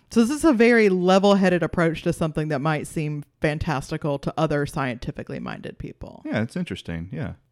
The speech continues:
Speaker 1: Well, what else is interesting is to note that a lot of respected scientists of this time period were spiritualists.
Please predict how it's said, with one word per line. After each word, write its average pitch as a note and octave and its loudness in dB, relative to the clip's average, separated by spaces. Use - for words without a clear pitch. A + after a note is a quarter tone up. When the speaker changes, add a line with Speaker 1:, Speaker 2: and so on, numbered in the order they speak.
Speaker 1:
Well, D#3+ -2
what F#3+ 0
else G#3+ 2
is C4 2
interesting C#3 -4
is F#3+ 4
to G#3+ 0
note G#3 2
that F#3 2
a F3+ 4
lot F#3 2
of A3 2
respected F3+ -2
scientists F3 -2
of F#3 4
this F#3 0
time E3 -2
period F#3+ -2
were F3 -2
spiritualists. - -8